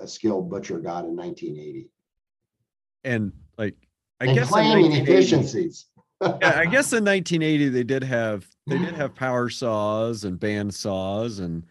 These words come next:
Speaker 1: Oh, I had all that. Yeah.
Speaker 2: Yeah, I guess
Speaker 1: But they
Speaker 2: it
Speaker 1: were,
Speaker 2: really
Speaker 1: but
Speaker 2: hasn't
Speaker 1: Brian, they were producing a carcass, not
Speaker 2: Right.
Speaker 1: box beef. And so they jump right in with that argument. I, and I say, "You know what? We're,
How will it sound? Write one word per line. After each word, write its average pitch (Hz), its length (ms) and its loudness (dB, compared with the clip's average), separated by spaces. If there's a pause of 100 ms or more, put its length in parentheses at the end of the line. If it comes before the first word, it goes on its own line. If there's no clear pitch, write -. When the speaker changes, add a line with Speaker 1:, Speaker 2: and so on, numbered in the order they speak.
(180)
Speaker 1:
Oh, - 140 -4
I 131 80 0
had 156 160 2
all 165 220 2
that. - 200 -4 (140)
Yeah. 135 300 -6 (440)
Speaker 2:
Yeah, 151 140 0
I 139 60 4
guess 139 140 2
Speaker 1:
But - 40 0
they 165 60 6
Speaker 2:
it - 20 8
Speaker 1:
were, 165 80 10
Speaker 2:
really 147 160 6
Speaker 1:
but 135 100 0
Speaker 2:
hasn't 131 180 2
Speaker 1:
Brian, 156 360 4
they 135 100 4
were 127 160 4
producing 127 520 -2
a 104 180 -10
carcass, - 920 -4 (440)
not 113 320 2
Speaker 2:
Right. 76 120 -4
Speaker 1:
box 104 360 -4
beef. 117 320 0 (220)
And 123 80 -4
so - 340 -6
they 131 140 -2
jump 175 340 2
right 156 280 2
in 139 280 -4
with 113 120 -12
that 120 140 -8
argument. 117 600 -8
I, 113 100 -4
and 107 240 -6
I 110 100 -2
say, 117 280 -4
"You 359 140 0
know 370 140 0
what? - 240 -4
We're, 381 220 -2